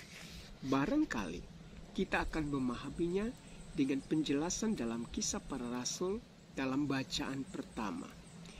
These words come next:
"Berilah dirimu diselamatkan dari angkatan yang jahat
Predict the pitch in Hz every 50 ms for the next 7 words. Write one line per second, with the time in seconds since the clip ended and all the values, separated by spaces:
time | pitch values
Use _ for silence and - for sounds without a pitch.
0 | - - - - 120 117 147 139 156 226 285 285 277 247 180 175 175 170 170 175
1 | 165 170 170 147 151 143 - - 143 127 120 127 139 160 160 - - - 180 180
2 | 196 190 135 131 120 123 135 - - 151 151 147 139 - 151 139 - - 151 156
3 | 160 160 139 139 139 127 - - 117 113 123 127